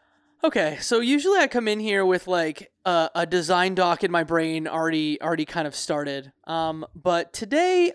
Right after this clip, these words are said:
I wanna develop with you guys a spiritual successor to an, an almost twenty-year-old video game whose core mechanic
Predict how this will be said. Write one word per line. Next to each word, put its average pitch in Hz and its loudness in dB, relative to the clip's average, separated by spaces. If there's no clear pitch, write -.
I 254 2
wanna 392 2
develop 220 0
with 202 -4
you 180 -10
guys 151 -4
a 196 -2
spiritual 285 -4
successor 170 -2
to 208 0
an, 185 0
an 180 -2
almost 214 2
twenty-year-old 233 0
video 233 0
game 143 -8
whose 254 2
core 320 2
mechanic 359 -2